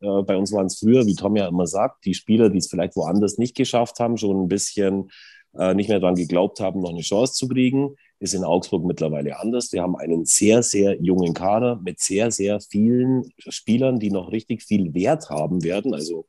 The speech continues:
ich hab das beim letzten Mal das Tafelsilber des F C A genannt. <laughs> Und eine Mannschaft, die Bock hat, zusammen Fußball zu spielen. Und das ist was, was mir wirklich richtig gut gefällt. Und, äh, ja, man kann man, da kann man jetzt nur dazu gratulieren, dass die,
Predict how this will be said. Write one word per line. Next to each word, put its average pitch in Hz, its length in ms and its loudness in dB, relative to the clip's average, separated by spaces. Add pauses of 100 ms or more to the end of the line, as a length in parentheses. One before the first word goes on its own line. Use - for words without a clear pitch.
(220)
ich - 60 -18
hab - 140 -10
das - 160 -10
beim 85 140 -4
letzten 90 280 0
Mal 80 120 4
das 80 140 2
Tafelsilber 120 800 4
des 117 180 -2
F 104 180 -2
C 92 140 0
A 104 140 4
genannt. 127 400 2 (440)
<laughs> - 220 -8
Und 107 720 4
eine 104 140 -2
Mannschaft, 117 400 -2
die 104 60 -2
Bock 117 260 -4
hat, 127 160 -4
zusammen 104 400 -2
Fußball 104 380 -4
zu - 140 -8
spielen. 80 340 -8
Und 78 180 -6
das 104 160 -2
ist 120 200 -2
was, 104 200 -2
was 101 160 -6
mir 98 200 -2
wirklich 120 520 -2
richtig 110 520 -4 (120)
gut 107 300 0
gefällt. 98 500 2
Und, 98 400 0 (480)
äh, 87 280 4 (140)
ja, 104 200 0
man 95 160 2
kann 110 140 2
man, 127 120 4
da 113 120 2
kann 127 140 0
man 143 140 4
jetzt - 260 -2
nur 143 320 4
dazu 117 280 -4
gratulieren, 104 640 0
dass 117 240 -2
die, 104 480 0